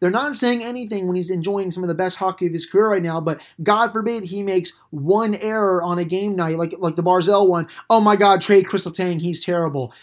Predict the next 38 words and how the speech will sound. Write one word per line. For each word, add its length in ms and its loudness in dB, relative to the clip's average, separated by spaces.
Oh 140 4
my 160 2
God, 400 4
this, 340 0
oh 120 0
my 160 0
God, 260 0
that." 220 -2
It's 100 -4
just 160 -4
like, 180 -2
you 140 -2
people 540 -6
are 100 0
so 400 4
miserable 880 2
that 120 2
it's 120 0
so 320 4
annoying 280 -2
to 60 -4
watch 380 -4
hockey 460 -4
with 180 -4
some 200 -6
people 220 -8
in 60 -4
this 160 -8
fan 220 -6
base 160 -4
because 320 -4
they'll 120 -2
always 420 2
have 180 -4
to 80 -6
nitpick 500 -6
what 140 -6
happens 500 -8